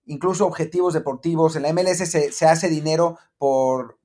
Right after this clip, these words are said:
por bienes raíces y por su estructura piramidal,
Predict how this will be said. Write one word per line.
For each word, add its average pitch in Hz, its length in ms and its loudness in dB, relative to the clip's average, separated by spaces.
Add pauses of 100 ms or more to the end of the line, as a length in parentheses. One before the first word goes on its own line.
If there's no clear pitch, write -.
por 139 280 0
bienes 147 320 -2
raíces 165 600 2
y 151 60 -2
por 120 720 0
su 135 160 -6
estructura 143 460 -2
piramidal, 139 680 0